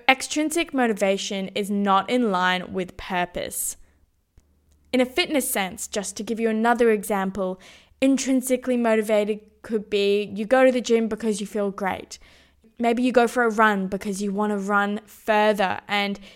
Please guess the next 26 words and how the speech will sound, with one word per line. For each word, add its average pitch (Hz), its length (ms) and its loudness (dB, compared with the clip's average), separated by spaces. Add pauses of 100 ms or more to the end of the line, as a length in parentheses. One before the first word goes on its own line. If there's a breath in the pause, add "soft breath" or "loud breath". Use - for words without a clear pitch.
(100)
you 226 100 -4
feel 247 220 4
good 254 300 0
when 240 140 0
you're 233 140 0
running 208 380 -2
or 196 120 -6
you 202 120 -4
feel 226 240 0
amazing 208 420 -2
afterwards. 190 760 -6 (1300 loud breath)
Extrinsic 254 640 0
would 220 160 -4
be 226 240 0
you're 208 160 -2
going 220 260 0
to 220 60 0
the 208 80 -2
gym 202 380 0
to 196 100 -6
get 196 200 -2
a 196 40 -8
six - 300 -6
pack 190 440 -2
so 196 420 -2
that 190 460 0